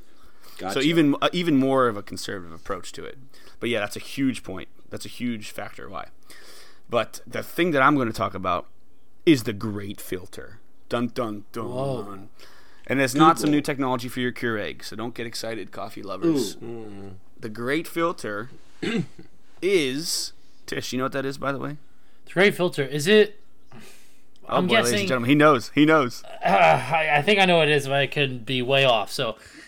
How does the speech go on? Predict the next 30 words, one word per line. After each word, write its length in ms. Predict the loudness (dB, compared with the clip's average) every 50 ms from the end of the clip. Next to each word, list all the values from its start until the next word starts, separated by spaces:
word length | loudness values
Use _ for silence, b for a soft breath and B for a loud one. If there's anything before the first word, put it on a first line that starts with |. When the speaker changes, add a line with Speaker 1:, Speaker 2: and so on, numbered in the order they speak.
| B B B
Speaker 4:
um, 320 | 4 6 8 8 6 4 2
I 100 | 2 2
know 520 | 4 6 6 6 6 6 4 2 0 -6 -10 -12 _ _ _ _ _ _ -10
when 180 | -4 0 2 6
you 120 | 8 8
look 120 | 8 8 6
through 140 | 6 4 4
a 40 | 6
telescope, 600 | 6 6 6 6 6 4 0 0 -2 -2 -4 -10 _ _ _ _ _ _ _ -12
it 60 | -6
doesn't 220 | -6 -4 -2 0
have 180 | 0 0 0 -2
to 60 | -4
be 60 | -10
a 60 | -8 -6
Hubble, 220 | -6 -6 -6 -4
Hubble 240 | -2 -2 -2 -2 -2
telescope, 440 | -6 -6 -8 -8 -8 -10 -12 -12 -10
but 100 | -8 -8
it's 140 | -8 -6 -6
a 120 | -4 -4 -2
telescope, 560 | 0 2 0 0 0 -2 -4 -4 -4 -4 -6 -8 b b b b
a 80 | b 2
very 280 | 6 6 6 6 6 2
powerful 560 | -2 0 4 6 8 8 6 4 2 -4 -4
telescope, 480 | -2 -2 -2 -2 -2 -4 -6 -6 -6
mind 260 | -4 -4 -4 -4 -4 -4
you, 180 | -4 -4 -6 -8 B B B B B B B B
and 480 | 0 0 2 2 2 2 0 0 -2 -4
Speaker 2:
Okay. 100 | -6